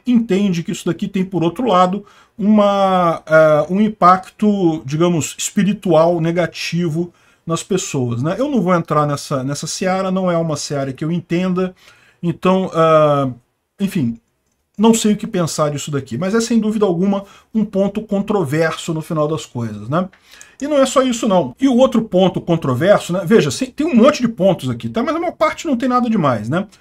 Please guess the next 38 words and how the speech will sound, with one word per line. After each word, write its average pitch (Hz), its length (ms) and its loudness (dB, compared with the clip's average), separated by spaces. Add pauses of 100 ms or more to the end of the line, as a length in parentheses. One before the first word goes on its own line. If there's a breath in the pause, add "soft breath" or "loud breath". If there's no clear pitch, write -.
(260 soft breath)
O 220 140 -2
que 220 100 -2
tem 247 140 0
aqui 233 180 -2
é 247 40 2
o, 254 180 -4
é - 20 -2
o 226 120 4
quarenta 226 340 2
e - 20 -2
quatro, 143 460 4
que 190 100 -2
é - 20 6
atualizar 196 500 4
a - 20 4
Política 185 420 -2
Nacional 147 420 0
de 131 60 -6
Saúde 190 400 0
Integral 131 540 -2
L 202 200 0
G 147 200 -2
B 139 160 -4
T 226 420 -2 (540)
para 202 400 6
L 202 280 0
G 185 200 2
B 190 160 2
T 190 360 0
I 185 180 2
A 175 120 6
plus, 151 680 -2
ou 135 80 -8
seja, 131 280 -6
tá 151 100 -4
mudando 156 400 0
aqui 139 260 -6
o, 160 140 -4